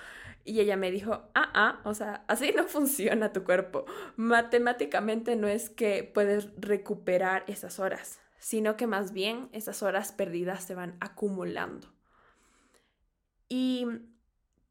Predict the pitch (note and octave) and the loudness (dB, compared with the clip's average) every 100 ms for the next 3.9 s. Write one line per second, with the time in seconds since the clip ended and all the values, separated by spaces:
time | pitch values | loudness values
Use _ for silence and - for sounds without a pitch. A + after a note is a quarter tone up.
0 | _ _ _ - _ - B3 D4 C#4 A#3+ | _ _ _ -18 _ 2 4 4 0 -2
1 | B3+ C4 A#3 G#3 F#3 B3 B3 - F#3 F#3+ | -2 0 0 0 -4 -6 -8 -4 -4 -4
2 | - - _ _ _ _ _ _ _ _ | -14 -20 _ _ _ _ _ _ _ _
3 | G#3 G3 A3 A#3+ G3 G3 G#3+ G3 A#3+ | 0 4 4 4 0 0 -2 -4 -6